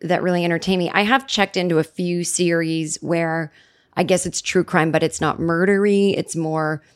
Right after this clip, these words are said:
this person pretended to be something else and ripped off a lot of people. But to be honest, the way my brain works, and I, I guess maybe I pin another thing on A D H D, is anything kind of narrative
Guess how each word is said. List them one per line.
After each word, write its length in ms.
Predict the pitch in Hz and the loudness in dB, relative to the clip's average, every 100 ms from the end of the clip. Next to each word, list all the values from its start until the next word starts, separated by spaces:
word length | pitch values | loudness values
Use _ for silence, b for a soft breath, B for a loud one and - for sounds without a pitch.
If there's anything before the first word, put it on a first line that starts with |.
| b b _ | b b _
this 200 | - 339 | 0 0
person 340 | - 185 175 196 | 2 0 2 2
pretended 460 | 180 - 160 175 | 2 2 0 2
to 80 | 175 | 0
be 420 | 175 208 233 220 - _ _ _ _ _ _ | 2 2 2 -2 -6 _ _ _ _ _ _
something 420 | 277 294 294 311 | -4 -2 -2 -2
else 320 | 320 220 - | 0 0 0
and 260 | 190 185 196 | 0 0 0
ripped 200 | 254 277 | 0 0
off 160 | 254 | -2
a 40 | 247 | 2
lot 120 | 247 | 0
of 80 | 247 | 2
people. 300 | 262 220 180 | 0 2 2
But 340 | 180 180 - - - _ _ - _ _ _ _ - _ _ _ _ _ _ - | 2 0 -4 -18 -20 _ _ -20 _ _ _ _ -20 _ _ _ _ _ _ -4
to 100 | 240 | 2
be 180 | 247 | 2
honest, 480 | 254 180 254 220 - B B B B - | 4 4 4 2 -2 B B B B 0
the 100 | 196 | 4
way 160 | 208 | 4
my 160 | 233 226 | 4 2
brain 340 | 190 175 208 | 2 2 2
works, 300 | 180 165 - | 2 -2 -2
and 80 | 165 | 0
I, 140 | 165 - | 0 0
I 120 | 151 | -4
guess 360 | - 160 - | 0 -2 -2
maybe 260 | 160 156 151 | -2 -2 0
I 160 | 147 - - _ - _ _ | -2 -4 -16 _ -20 _ _
pin 300 | - 180 170 - | 0 2 2 0
another 320 | 175 170 190 | 0 2 2
thing 180 | 175 165 | 0 0
on 80 | 160 | 2
A 100 | 160 | 2
D 180 | 165 165 | 0 -2
H 160 | - | -2
D, 180 | 170 170 | -2 0
is 160 | 170 - B B B - | -2 -4 B B B -2
anything 380 | 214 233 262 | 0 0 0
kind 200 | 220 220 | 0 0
of 80 | 202 | 0
narrative 640 | 165 151 170 196 240 247 | 0 0 0 0 -2 -4